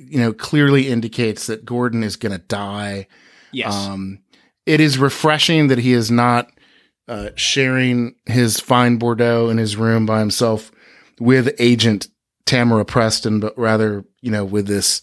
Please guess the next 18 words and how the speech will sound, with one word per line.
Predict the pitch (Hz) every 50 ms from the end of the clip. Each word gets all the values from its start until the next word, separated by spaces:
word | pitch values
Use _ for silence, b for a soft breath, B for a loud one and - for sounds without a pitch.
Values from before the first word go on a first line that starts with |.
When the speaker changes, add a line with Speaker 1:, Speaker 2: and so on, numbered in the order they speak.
| - _
Speaker 1:
very | 120 120 117 117 113
friendly | 110 - - 120 113 113 104 107 104 101 98
French | - _ _ - 113 113 110 - -
lady. | 104 104 101 98 95 95 95 92 b b b b b b b b b b _
Uh, | - 117 101 101 101 104 - _ _ 247 220 139 123
but, | 127 123 113 110 - _ _
uh, | - 131 120 123 - 131
I, | 143 151 147
but | 135 151 156 165
yeah, | 214 185 123 113
I |
mean, | 120 143 143 135
she, | - - 180 165 - 156
she, | - - - 175 170 147
uh, | 139 160
she's | - - - 196 175
a | 196
demon, | 165 151 185 208 254 247 165 117 95 82 - -